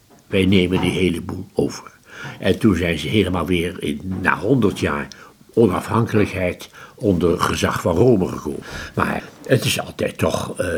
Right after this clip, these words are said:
gescheiden geweest, maar helaas in Israël te weinig. Daar heb je nu toch die, eh, religieuze partijen die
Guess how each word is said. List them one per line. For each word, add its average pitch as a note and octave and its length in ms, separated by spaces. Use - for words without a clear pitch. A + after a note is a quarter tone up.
gescheiden E3 720
geweest, F2 320
maar G#2+ 300
helaas A2 1000
in D3 280
Israël F#2+ 640
te G#3 120
weinig. E3+ 680
Daar C3+ 200
heb - 160
je G2 160
nu F2+ 160
toch - 360
die, G2 300
eh, - 320
religieuze C3 720
partijen G2 840
die B2+ 520